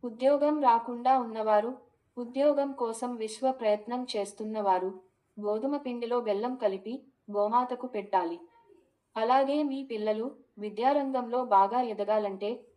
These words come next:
వారి తల్లిదండ్రులు గోమాతకు నానబెట్టిన పొట్టు పెసరపప్పును తినిపించాల్సి ఉంటుంది. మీకు ఎవరైనా శత్రువులు ఉంటే గోమాతకు పండిపోయిన దోసకాయలను తినిపించండి.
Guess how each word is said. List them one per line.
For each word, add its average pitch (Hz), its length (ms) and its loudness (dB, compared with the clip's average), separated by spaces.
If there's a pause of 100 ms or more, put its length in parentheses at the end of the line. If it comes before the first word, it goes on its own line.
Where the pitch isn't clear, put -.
(140)
వారి 214 260 2
తల్లిదండ్రులు 233 680 -4
గోమాతకు 202 720 -4 (440)
నానబెట్టిన 233 680 -2
పొట్టు 240 340 -6
పెసరపప్పును 226 760 -4
తినిపించాల్సి 214 800 -2
ఉంటుంది. 185 480 -6 (760)
మీకు 247 300 -6
ఎవరైనా 247 560 0
శత్రువులు 262 580 -2
ఉంటే 220 580 -4 (220)
గోమాతకు 262 560 -2
పండిపోయిన 226 680 -4
దోసకాయలను 220 800 -2
తినిపించండి. 208 760 -8